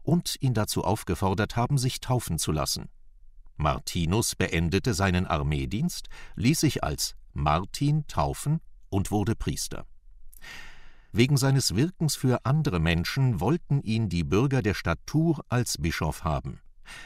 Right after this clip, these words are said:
Im Jahr dreihundertzweiundsiebzig wurde er geweiht. Er starb am achten November dreihundertsiebenundneunzig. Drei Tage später, am elften November,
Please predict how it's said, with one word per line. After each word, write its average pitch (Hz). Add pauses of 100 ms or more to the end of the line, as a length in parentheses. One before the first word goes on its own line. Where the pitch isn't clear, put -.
(140)
Im 104
Jahr 113
dreihundertzweiundsiebzig 87
wurde 92
er 120
geweiht. 110 (160)
Er 82
starb 101 (120)
am 98
achten -
November 80
dreihundertsiebenundneunzig. 73 (720)
Drei 82
Tage 80
später, 92 (260)
am 101
elften -
November, 123